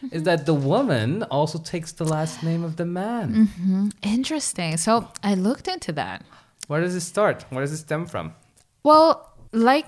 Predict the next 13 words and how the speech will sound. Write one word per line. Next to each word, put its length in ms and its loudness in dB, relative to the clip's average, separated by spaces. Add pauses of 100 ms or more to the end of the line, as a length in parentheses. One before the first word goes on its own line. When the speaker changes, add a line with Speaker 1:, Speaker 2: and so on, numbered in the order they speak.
Speaker 1:
I 120 4
mentioned 460 4
before, 300 2
women 400 0
were 120 2
viewed 300 -2
as 140 -2
property 600 -6 (460)
Speaker 2:
Oh, 260 2
Speaker 1:
before, 260 2
Speaker 2:
okay. 80 -6
Speaker 1:
right? 240 -2 (100)
Speaker 2:
Yes. 260 -8